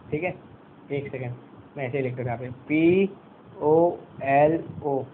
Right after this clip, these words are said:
operation polo, ठीक है। इस अपना police force का जो action हुआ था ना, उसको operation polo का नाम दिया गया था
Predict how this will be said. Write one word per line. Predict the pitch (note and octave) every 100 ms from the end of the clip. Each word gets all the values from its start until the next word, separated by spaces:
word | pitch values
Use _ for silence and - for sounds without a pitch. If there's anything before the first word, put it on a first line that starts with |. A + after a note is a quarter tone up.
| - - -
operation | C#3 C#3 D#3+ F3 F3+
polo, | - D#3+ D#3 C3+ - - - -
ठीक | F3
है। | G3 - - F#3
इस | G#3 - -
अपना | D3 D#3+ D3+
police | C#3+ F#3 G#3 - - F3+
force | F3+ F3
का | F#3+
जो | F#3 - - -
action | D3 - G3+
हुआ | F#3
था | F3
ना, | G#3+
उसको | E3 - F#3
operation | D#3 D#3+ F3+ F#3+
polo | - F3+ F3+
का | F#3
नाम | E3+ E3+
दिया | D#3 D3+ C#3+
गया | C#3 C3
था | E3+